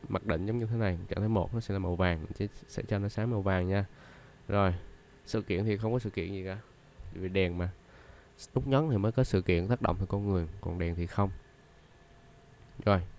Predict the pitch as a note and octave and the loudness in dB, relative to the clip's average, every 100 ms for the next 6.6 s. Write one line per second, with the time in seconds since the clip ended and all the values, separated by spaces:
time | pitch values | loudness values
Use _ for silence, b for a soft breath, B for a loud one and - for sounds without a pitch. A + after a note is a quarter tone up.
0 | - - - - - - B B B B | -20 -20 -20 -20 -20 -20 B B B B
1 | B B B B - - - - - C#3+ | B B B B -20 -20 -10 -2 8 10
2 | C3+ A#2 F#2+ B B B - - - - | 12 10 4 B B B -14 -20 -20 -20
3 | - - - - - - - - - - | -20 -20 -20 -20 -20 -20 -20 -20 -20 -20
4 | - - - - - - - G2+ G#2 C3 | -20 -20 -20 -20 -20 -18 -8 -6 -2 0
5 | C3+ A#2+ A#2+ C#3 A2 G2+ G#2 G#2+ A2+ B2 | 0 0 -2 -4 -6 -4 -4 -4 -8 -12
6 | G#2+ - - B2 A2 A2+ | -14 -14 -6 0 2 2